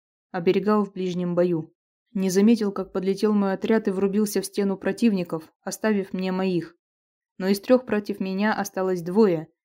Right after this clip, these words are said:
которые теперь слаженно наступали с двух сторон. Неплохо. Развернулся им навстречу. Теперь преимущество было у меня. Фаербол, пущенный мной, попал в цель. Остался один.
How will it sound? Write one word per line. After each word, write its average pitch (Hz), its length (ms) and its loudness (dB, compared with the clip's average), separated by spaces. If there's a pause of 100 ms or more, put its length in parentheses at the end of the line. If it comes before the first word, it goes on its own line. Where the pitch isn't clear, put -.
(340)
которые 180 380 -2
теперь 214 360 0
слаженно 202 480 0
наступали 190 500 -4
с 175 80 -4
двух 170 220 -6
сторон. 202 500 -2 (200)
Неплохо. 202 720 -4 (500)
Развернулся 208 720 2
им 208 140 0
навстречу. 196 680 -4 (340)
Теперь 180 300 -4
преимущество 196 640 0
было 185 260 0
у 185 100 0
меня. 180 400 -4 (600)
Фаербол, 180 520 0
пущенный 190 480 -4
мной, 202 340 0
попал 180 380 -2
в 175 100 -18
цель. 165 400 -2 (380)
Остался 180 540 -4
один. 175 440 -2